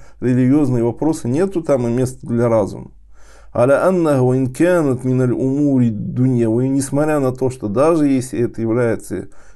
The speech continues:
мирскими вещами, "аллати ли акли фиха маджаль", где есть разум место, "фа инналь инсана янбаги лаху ан ятаанна",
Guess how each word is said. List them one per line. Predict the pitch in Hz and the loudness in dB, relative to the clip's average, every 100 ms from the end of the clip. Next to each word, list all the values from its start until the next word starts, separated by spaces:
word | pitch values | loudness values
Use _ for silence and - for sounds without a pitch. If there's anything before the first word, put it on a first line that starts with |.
| - | -4
мирскими | 131 165 160 - 160 139 | 0 0 -2 -2 0 2
вещами, | 123 127 107 107 127 131 - | 0 -2 -4 -4 -6 -6 -2
"аллати | 135 131 127 131 | 0 2 0 -2
ли | 123 | 0
акли | 113 117 - 110 | 0 0 -2 -8
фиха | - 120 104 | -2 -2 -2
маджаль", | 107 104 107 110 | -4 -4 -4 -4
где | 117 113 131 120 | -4 0 0 0
есть | 113 - - | -2 -6 -4
разум | 123 117 104 107 107 | 0 0 0 -4 -4
место, | 120 113 - 143 - - - | -4 -6 -8 -12 -14 -20 -20
"фа | - 117 | -6 -2
инналь | 120 123 | 0 -2
инсана | 117 127 - 123 131 | -2 -4 0 0 2
янбаги | 117 104 107 117 127 | 0 0 0 0 0
лаху | 131 120 | 2 2
ан | 127 127 | 0 0
ятаанна", | 131 131 123 185 147 | 0 0 -2 -2 -4